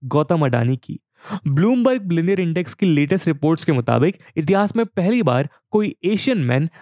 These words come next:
दुनिया के top three richest persons की list में शुमार हुआ है।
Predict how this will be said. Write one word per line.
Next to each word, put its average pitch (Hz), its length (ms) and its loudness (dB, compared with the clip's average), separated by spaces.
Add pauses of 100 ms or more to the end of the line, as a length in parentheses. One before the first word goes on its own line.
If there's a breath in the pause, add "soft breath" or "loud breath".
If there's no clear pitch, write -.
(140 loud breath)
दुनिया 185 220 2
के 226 160 0
top - 480 -2
three 208 160 0
richest 175 300 -2
persons 170 420 0
की 185 100 -2
list 151 240 0
में 165 80 0
शुमार 135 340 2
हुआ 131 260 0
है। 120 140 -2